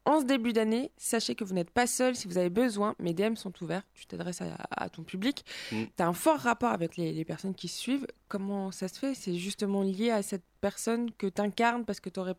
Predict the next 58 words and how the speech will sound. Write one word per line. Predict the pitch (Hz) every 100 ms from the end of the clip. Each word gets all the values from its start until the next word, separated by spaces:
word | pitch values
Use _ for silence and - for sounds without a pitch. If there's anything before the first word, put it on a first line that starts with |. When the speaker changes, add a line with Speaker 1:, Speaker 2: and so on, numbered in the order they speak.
| _
Speaker 1:
peut-être | - 214 - _ _ _ _ -
eu | 214
besoin | 214 202 214
de | 220 190
la | 196 190
voir | 208 214 208
avant ? | 208 202 240 - _ _ _ _ _ -
Speaker 2:
Il |
y | 107
a |
de | 101
ça | - 143 139
et |
aussi, | 113 107 - 139
euh, | 113 104 104 104 104 _ _ _ _ _ _
je |
pense | - 131
que | 104
les |
réseaux, | 104 113 127
c'est | 135 110 104 101
un | 101
bon | 98 107 113
endroit. | 123 120 143
Comme | 143 113
on | 117
sait | 135
qu'on | 120 110
est | 107
tous | 107 113
dessus, | 107 113 - 156 151 _ _
enfin | - 110
en |
tout | 101
cas | 101 123
les | 110
gens | 98 107
de | 104 104
notre | 104 101
génération, | 98 107 101 110 - 135
tu | -
vois, | 123 131 _
et | 110
même | 107
les | 101 101
plus | -
jeunes, | 110 135 131 123
Speaker 1:
Mhm. | 185 175 180 254 -
Speaker 2:
même | 196 196
les | -
plus | 107 98
anciens | 107 123
pour | 107 -
certains, | 113 - 131 131 - - _ _ _
je | -
pense | 135 131
que |
c'est, | 110 104 101 101 101 101 -